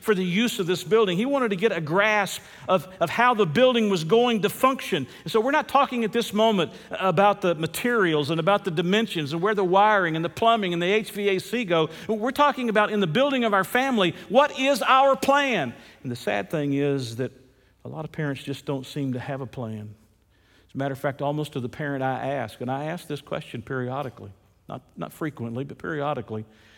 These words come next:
"What is your plan for raising your children to follow the Lord?"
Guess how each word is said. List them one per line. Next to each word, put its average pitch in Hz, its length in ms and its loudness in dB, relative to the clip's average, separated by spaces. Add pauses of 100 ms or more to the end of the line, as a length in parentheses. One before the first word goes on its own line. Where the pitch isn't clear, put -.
(540)
"What 202 140 -6
is 214 160 -6
your 185 100 -4
plan 156 540 -4
for 120 180 -6
raising 156 440 -2
your 139 140 -4
children 127 460 -6
to 117 60 -6
follow 139 320 -2
the 120 80 -6
Lord?" 117 320 -8